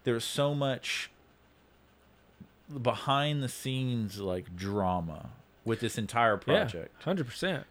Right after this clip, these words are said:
Speaker 1: Uh,
Speaker 2: Yeah.
Speaker 1: you have, you have, uh, people coming out, uh, like, uh, Ray Fisher and talking about how there was, like, this, uh, I, I don't know, I guess gross malpractice, um,
Speaker 2: Between
Speaker 1: treatment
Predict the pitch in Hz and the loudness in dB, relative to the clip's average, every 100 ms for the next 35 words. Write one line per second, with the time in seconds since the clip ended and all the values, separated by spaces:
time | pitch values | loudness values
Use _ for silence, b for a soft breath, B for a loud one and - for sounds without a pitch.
0 | - 113 104 143 120 123 120 110 120 123 | -4 2 4 4 4 6 6 4 0 2
1 | 120 113 - - 131 113 - 131 123 127 | 4 4 0 -2 0 0 0 -2 0 0
2 | 117 113 113 107 104 113 107 98 87 - | 0 2 2 2 0 -2 0 0 -2 -10
3 | - 127 110 107 110 107 113 107 117 107 | -14 -6 -6 -4 -4 2 2 2 -2 0
4 | 104 95 - 107 104 104 101 - B B | 0 -2 -2 -4 -2 0 -2 -6 B B
5 | B 123 113 120 110 101 107 104 101 104 | B 4 4 2 -2 0 4 4 4 2
6 | 98 98 95 104 98 101 - 95 95 98 | 2 2 2 0 -2 -2 -6 -6 -6 -4
7 | 95 - - 90 - 101 - 120 101 98 | -6 -6 -10 -8 -6 -6 -2 -2 -2 -2
8 | 107 - - 113 113 110 101 - 107 104 | -2 -4 0 2 2 2 0 4 4 4
9 | - 113 - - - b b b b - | 2 -2 -2 -12 -18 b b b b -4
10 | 107 101 95 90 92 127 - 131 123 127 | -2 0 -2 -4 -4 -2 0 2 2 2
11 | 123 | 0